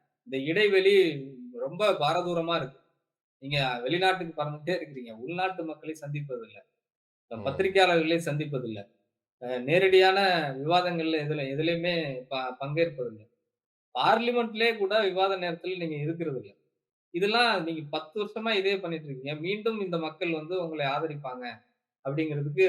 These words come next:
Speaker 1: வாய்ப்பே இல்ல. ஆனா
Speaker 2: ம்.
Speaker 1: அ நம்ம சொல்ற மாரி எதிர்ப்புறம் ராகுல் காந்தி அத வந்து அடிச்சு நவுத்தி, எல்லா தரப்பு மக்களுடைய ஆதரவையும் பெற்றுக்கொண்டு வராரு. அது வந்து உண்மையிலேயே ஒரு பெரிய மாற்றத்தை இந்த ஐந்து ஆண்டுகள் முடியலன்னா கூட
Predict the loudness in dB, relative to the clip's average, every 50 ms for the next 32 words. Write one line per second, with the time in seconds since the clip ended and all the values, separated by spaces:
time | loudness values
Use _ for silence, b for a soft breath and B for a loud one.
0 | 4 2 0 0 0 0 -2 0 0 0 0 0 -4 -12 -18 _ _ _ _ _
1 | _ _ _ _ _ _ _ -8 -2 0 4 6 6 6 6 4 0 -2 0 0
2 | 0 0 0 -2 -2 -2 -2 -2 -2 -2 -2 -2 0 0 2 2 2 4 6 4
3 | 4 4 2 -2 -2 -2 -2 -2 0 2 4 4 4 2 2 -2 -2 -2 -2 0
4 | 0 0 0 0 -2 -2 -2 -2 0 0 0 0 -2 -4 -8 -8 -6 -6 -6 -4
5 | -4 -4 -6 -6 -8 _ _ _ _ _ _ _ _ _ _ -6 0 4 6 8
6 | 8 8 6 4 0 0 0 -2 -4 -6 -6 -8 -8 -6 -6 -4 -2 -2 0 0
7 | 0 0 0 0 -2 -2 -2 -4 -6 -6 -8 -10 -10 -8 -10 -10 -8 -6 -4 -4
8 | -4 -4 -8 -10 _ _ -12 -6 -4 -2 -2 -2 -2 -4 -10 -20 _ _ _ _
9 | _ _ _ -6 -2 2 2 2 2 2 0 0 2 4 4 2 2 -2 -4 -2
10 | 0 2 2 2 2 0 -2 -2 -2 0 2 2 2 2 2 2 0 0 0 -2
11 | -6 -6 -4 -4 -4 -4 -4 -6 _ _ _ _ _ _ _ _ _ -14 -4 2
12 | 4 4 4 4 4 4 2 2 4 4 4 4 2 0 0 -2 -2 0 0 -2
13 | -2 -4 -6 -4 -4 -4